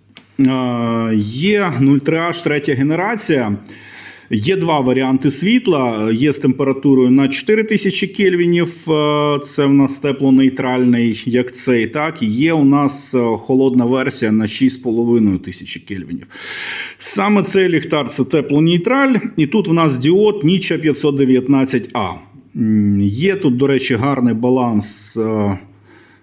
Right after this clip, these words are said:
крі, гарний відтінок, пристойна потужність на вісімсот люмен. Е, стосовно холодної версії на шість з половиною, то там стоїть, е, Luminous S S T двадцять, і там в нас світла все ж таки на п'ятдесят відсотків більше, ніж в цій версії. Там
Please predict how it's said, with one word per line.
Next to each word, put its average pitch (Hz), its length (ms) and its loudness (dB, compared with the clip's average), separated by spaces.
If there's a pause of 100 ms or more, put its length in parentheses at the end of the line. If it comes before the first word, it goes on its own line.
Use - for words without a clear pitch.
(160)
крі, 226 400 0
гарний 123 400 0
відтінок, 202 960 0 (140)
пристойна 123 560 0
потужність 185 960 -2 (160)
на 135 440 2
вісімсот 120 640 -2
люмен. 98 440 2 (920)
Е, 131 340 2
стосовно 208 720 2
холодної 180 580 2
версії 196 460 0
на 165 120 2
шість 165 300 -2
з - 20 -16
половиною, 170 640 2
то 143 100 2
там 156 260 0
стоїть, 151 600 0
е, 127 320 6
Luminous 143 720 2
S 131 220 -4
S 127 360 -2
T 135 140 0
двадцять, 143 880 -2
і 135 320 2
там 143 340 0
в 139 40 4
нас 139 480 0
світла 135 380 0
все 127 200 -2
ж 127 120 -6
таки - 140 -2
на 123 140 4
п'ятдесят 123 500 0
відсотків 123 480 0
більше, 139 540 2
ніж 131 320 2
в - 80 -20
цій 123 260 2
версії. 120 480 0
Там 123 260 0